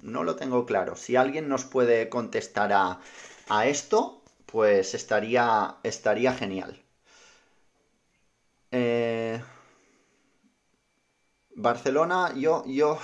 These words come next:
bueno, Barcelona no está preparada para salir a hacer deporte mañana. ¿Qué sabéis?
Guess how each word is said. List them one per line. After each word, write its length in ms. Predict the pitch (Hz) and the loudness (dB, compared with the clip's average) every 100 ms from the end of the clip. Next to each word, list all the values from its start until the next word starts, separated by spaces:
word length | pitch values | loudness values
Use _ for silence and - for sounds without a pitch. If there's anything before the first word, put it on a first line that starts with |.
| 139 | -4
bueno, 420 | 131 113 95 95 - - - - - | -2 0 -4 -8 -20 -20 -20 -12 4
Barcelona 540 | 127 127 147 170 180 | 4 6 2 2 2
no 80 | 165 | -2
está 240 | - 160 | 2 0
preparada 480 | 147 151 143 151 147 | 2 0 4 4 4
para 220 | 139 131 | 2 2
salir 320 | 131 139 151 | 0 -2 0
a 20 | 131 | 0
hacer 260 | 139 135 | 0 0
deporte 460 | 127 127 147 135 143 | 0 0 -2 -2 -2
mañana. 640 | 123 117 123 101 85 - | 0 0 0 -2 -6 -6
¿Qué 160 | 147 147 | -4 0
sabéis? 760 | 156 143 120 92 - - - | 2 4 4 2 -6 -12 -16